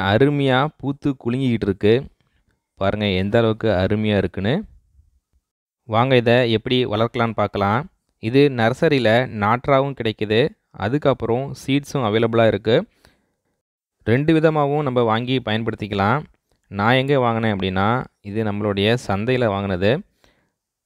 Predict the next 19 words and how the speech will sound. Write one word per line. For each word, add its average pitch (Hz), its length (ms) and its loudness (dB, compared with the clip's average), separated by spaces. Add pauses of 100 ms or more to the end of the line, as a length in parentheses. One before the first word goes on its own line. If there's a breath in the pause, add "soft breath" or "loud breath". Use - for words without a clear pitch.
(180)
சந்தையில 127 480 2
இதே 123 180 0
மாதிரி 120 280 0
செடியா 131 440 2 (100)
விப்பாங்க, 104 380 -4 (360)
அவங்கள்ட்டேருந்து 117 580 -4
வாங்கினது 104 280 -2
தான். 98 240 0 (300)
ஆனா 110 140 -2
இது 123 80 2
கொஞ்சம் 113 360 -2
முத்துன 143 400 -4
செடியா 120 260 2
இருந்துச்சு, 107 380 0 (220)
வாங்கும் 113 460 -4
போதே 117 220 0
கொஞ்சம் 101 200 -4
டவுட்டு 107 360 -2
தான். 123 160 0